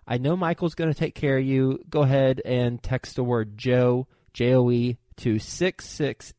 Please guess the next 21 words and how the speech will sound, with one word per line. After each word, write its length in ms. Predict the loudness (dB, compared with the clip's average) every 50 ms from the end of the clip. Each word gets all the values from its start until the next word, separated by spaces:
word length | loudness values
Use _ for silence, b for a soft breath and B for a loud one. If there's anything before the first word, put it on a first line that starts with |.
| -6 -2
eight 260 | -2 -2 -4 _ -12
six 360 | -10 -4 -4 -4 -4 -6 -10
six. 440 | -4 -4 -4 -4 -4 -8 -20 -20 b b b b b b b b b
Do 180 | 2 2 2 4
it 20 |
right 240 | 2 2 0 2 0
now 180 | 0 0 2 2
while 160 | 2 2 0
it's 100 | 0 -2
fresh 300 | 0 0 0 0 2 -2
on 140 | -2 0 0
your 100 | 0 0
mind, 380 | 0 0 0 -2 -2 -4 -4
and 340 | -6 -6 -4 -4 -6 -8 -10 _ -6
let's 280 | 0 0 0 0 0 -6
get 200 | -8 -8 -4 -6
you 60 | -6
started 560 | -6 -4 0 2 2 2 2 2 0 0 -2
with 240 | -4 -4 -4 -4 -2
your 140 | 0 0 2
own 320 | 2 2 2 0 -2 -8